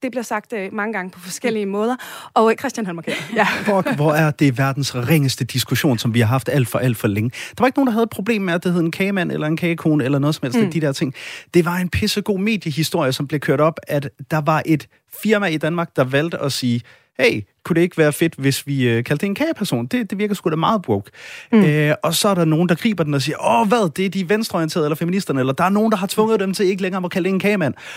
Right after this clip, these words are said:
Speaker 2: Og så har vi noget at blive forarvet over, og det er verdens bedste. Det var ikke et problem. Der var ikke
Speaker 1: Mm.
Speaker 2: nogen, der havde et problem med det. Jeg har, jeg er durk kommet hjem fra folkemøde, og det her, det er jo også et af de emner, jeg er nysgerrig på, fordi jeg har ikke personligt,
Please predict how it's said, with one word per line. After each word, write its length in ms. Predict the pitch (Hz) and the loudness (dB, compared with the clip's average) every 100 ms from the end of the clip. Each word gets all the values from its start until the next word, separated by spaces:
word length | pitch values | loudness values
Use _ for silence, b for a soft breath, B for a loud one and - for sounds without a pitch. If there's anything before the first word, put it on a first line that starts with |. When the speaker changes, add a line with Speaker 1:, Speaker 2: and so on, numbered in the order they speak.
| B | B
Speaker 2:
Og 160 | - 185 | -2 0
så 100 | 196 | 2
har 200 | 175 208 | 0 0
vi 120 | 170 | 2
noget 160 | 165 175 | 2 2
at 60 | |
blive 140 | 165 180 | 2 0
forarvet 380 | - 180 170 156 | 2 2 2 2
over, 200 | 147 113 | 0 -2
og 140 | 139 | 0
det 60 | 156 | 0
er 100 | 120 113 | 0 0
verdens 400 | 127 151 143 - B B - | 0 0 -4 -6 B B -2
bedste. 240 | 156 - 170 - | 0 -2 -6 0
Det 120 | 180 | 2
var 100 | 175 | 2
ikke 160 | 160 175 | 0 -2
et 100 | 214 | -4
problem. 400 | - 214 370 101 - - | -2 -2 -2 -4 -8 0
Der 60 | |
var 60 | 196 | 2
ikke 60 | 202 | 4
Speaker 1:
Mm. 40 | |
Speaker 2:
nogen, 100 | 180 | 2
der 60 | 202 | 0
havde 80 | |
et 60 | 202 | -2
problem 300 | - 240 262 | -4 -4 0
med 120 | 127 | 0
det. 80 | 104 B B B 165 | -2 B B B -2
Jeg 100 | 175 | 0
har, 140 | 180 - - - - | 0 -4 -16 -16 -4
jeg 260 | 165 180 175 | 4 6 6
er 40 | 160 _ | 2 _
durk 260 | 214 220 - 135 | 0 0 -2 -2
kommet 240 | 151 151 | 0 2
hjem 220 | 151 139 | 2 0
fra 340 | - 135 120 120 | 0 2 2 2
folkemøde, 540 | 143 165 151 110 117 | 0 0 2 2 2
og 120 | 139 - _ _ - | 0 -4 _ _ 2
det 80 | 190 | 4
her, 60 | 180 | 4
det 40 | |
er 20 | |
jo 60 | 175 | 2
også 160 | 190 202 | 0 0
et 60 | |
af 60 | 185 | 0
de 100 | 165 | 0
emner, 160 | 185 | 2
jeg 80 | 170 | 2
er 40 | 165 | 2
nysgerrig 380 | 214 - 90 | 2 0 0
på, 160 | - 123 | 0 -2
fordi 300 | 143 185 - B B B B _ _ 139 | -2 -4 -6 B B B B _ _ 2
jeg 280 | 165 220 | 2 2
har 240 | 202 196 170 | 0 0 2
ikke 220 | 156 202 | 2 0
personligt, 640 | - 147 285 349 92 - | 0 2 2 0 -2 -8